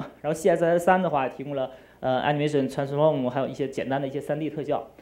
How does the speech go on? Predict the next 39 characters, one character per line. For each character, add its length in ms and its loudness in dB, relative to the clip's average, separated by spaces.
然 100 -2
后 0 -
Web 140 10
Socket 460 4
这 140 6
个， 80 8
这 140 4
个 80 4
是 140 -4
真 160 -2
的 80 -2
是 140 -4
非 140 -4
常 160 -2
重 140 -2
要 200 -2
的， 80 -18
因 100 -4
为 60 4
它， 180 -4
因 120 0
为 100 4
过 140 2
去 120 2
的 140 4
话， 180 6
呃 220 -4
，H 140 -4
T 40 -4
M 200 0
L 40 0
实 100 -6
际 80 -6
上 120 -4
是 40 -2
不 140 -4
能 80 -6
够 80 -2
使-， 280 -8